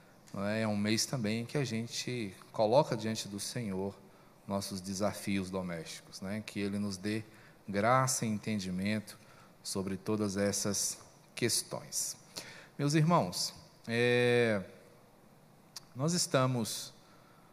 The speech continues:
pouco a pouco, né, alinhando o nosso trabalho, entendendo, percebendo algumas coisas, tá?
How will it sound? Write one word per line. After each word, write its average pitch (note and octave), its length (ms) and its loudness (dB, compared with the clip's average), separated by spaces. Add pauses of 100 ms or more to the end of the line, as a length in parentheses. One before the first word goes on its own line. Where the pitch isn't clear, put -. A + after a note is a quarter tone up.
(140)
pouco A#2+ 240 4
a C3+ 60 8
pouco, C#3 500 0
né, G2+ 160 -4
alinhando A#2+ 800 0 (260)
o - 20 -8
nosso F#2+ 280 -4
trabalho, G#2+ 600 2 (520)
entendendo, G2+ 680 -2
percebendo G2+ 600 -2
algumas G2 340 -6
coisas, A2+ 600 -2 (160)
tá? C#3 280 0